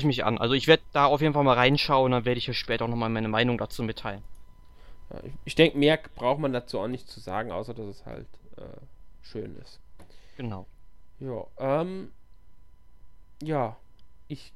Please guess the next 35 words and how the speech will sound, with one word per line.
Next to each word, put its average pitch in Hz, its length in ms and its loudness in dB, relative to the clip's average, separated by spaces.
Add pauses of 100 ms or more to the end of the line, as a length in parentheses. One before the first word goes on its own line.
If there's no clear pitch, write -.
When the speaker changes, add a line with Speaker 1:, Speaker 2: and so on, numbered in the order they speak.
Speaker 1:
glaub, 110 360 -4
damit 147 260 -4
sind - 300 -8
wir 120 80 -8
dann 127 160 -8
aber 123 280 -8
auch - 120 -12
schon - 340 -14 (420)
am 135 160 -8
Ende 240 360 4
angelangt. 123 640 0 (340)
Speaker 2:
Sehe 143 160 8
ich 220 140 8
auch 220 100 12
so. 107 260 0 (600)
Speaker 1:
Weil, 139 320 6
Speaker 2:
Wie 139 60 6
gefiel 190 240 8
dir 190 100 12
Speaker 1:
äh, 165 40 10
Speaker 2:
das 135 180 10
Spiel 131 320 4
denn? 113 240 4 (360)
Ins-, 156 140 2
also 170 140 10
Speaker 1:
Ja, 180 40 10
Speaker 2:
insgesamt 180 460 10
würdest 180 300 8
du's - 340 0 (120)
empfehlen? 156 520 6 (720)
Speaker 1:
Äh, 190 360 2
jein. 127 440 4 (280)
Ganz 170 260 -6
klares 139 400 -6
Jein. 113 320 -8